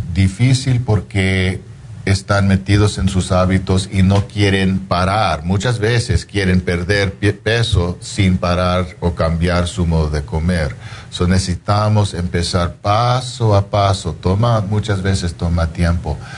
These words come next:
Paso a paso para ayudar a la persona a crear y, y, y, y acos-, acostumbrarse una nueva conciencia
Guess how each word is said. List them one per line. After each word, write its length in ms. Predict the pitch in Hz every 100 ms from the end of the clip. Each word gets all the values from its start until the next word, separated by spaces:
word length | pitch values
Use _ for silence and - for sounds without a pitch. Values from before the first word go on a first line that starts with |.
| - - - -
Paso 560 | 98 107 123 127 123
a 100 | 113 -
paso 420 | 95 92 - 82
para 160 | 85
ayudar 320 | 85 85 95 117
a 40 |
la 160 | 113 104
persona 680 | 98 95 - 98 98 95
a 140 | 95 - - - - -
crear 540 | 87 90 92 110 120
y, 180 | 110 98
y, 240 | 95 92 -
y, 360 | 90 87 87 - - 90
y 260 | 87 87 82
acos-, 460 | 76 80 - 90 - -
acostumbrarse 1400 | 92 - 90 - 87 85 98 117 120 - 92 87 82 - - - - - - -
una 280 | 104 110 110
nueva 360 | 107 107 104
conciencia 960 | - 95 95 95 107 110 104 98 80 76